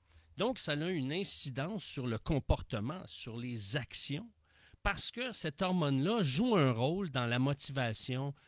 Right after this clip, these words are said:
la compétitivité, la créativité, l'intellect.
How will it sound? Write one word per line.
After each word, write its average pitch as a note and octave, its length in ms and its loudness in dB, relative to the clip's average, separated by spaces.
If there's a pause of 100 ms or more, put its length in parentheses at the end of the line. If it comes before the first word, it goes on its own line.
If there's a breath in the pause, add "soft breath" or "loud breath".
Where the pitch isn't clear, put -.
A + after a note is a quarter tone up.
(180 loud breath)
la G#2 120 -6
compétitivité, C#3 1000 -4
la A#2+ 140 -2
créativité, C#3 920 -4
l'intellect. C3+ 760 -2